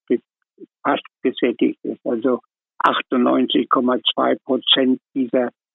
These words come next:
äh, potenziellen Rückstrahlung ist sozusagen, äh, aufgenommen von den C O zwei, von den schon vorhandenen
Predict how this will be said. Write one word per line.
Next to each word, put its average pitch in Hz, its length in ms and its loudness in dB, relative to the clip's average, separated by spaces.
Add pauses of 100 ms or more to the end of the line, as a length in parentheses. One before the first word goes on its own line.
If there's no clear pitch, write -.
(420)
äh, 170 240 -2 (680)
potenziellen 127 640 2
Rückstrahlung 123 1040 2 (1300)
ist 135 200 0
sozusagen, 120 800 2
äh, 123 440 -2 (560)
aufgenommen 120 760 0
von 123 160 0
den 113 260 0
C 123 140 2
O 110 60 -2 (160)
zwei, 120 360 0 (120)
von 131 180 0
den 123 180 4
schon 131 240 4
vorhandenen 123 560 0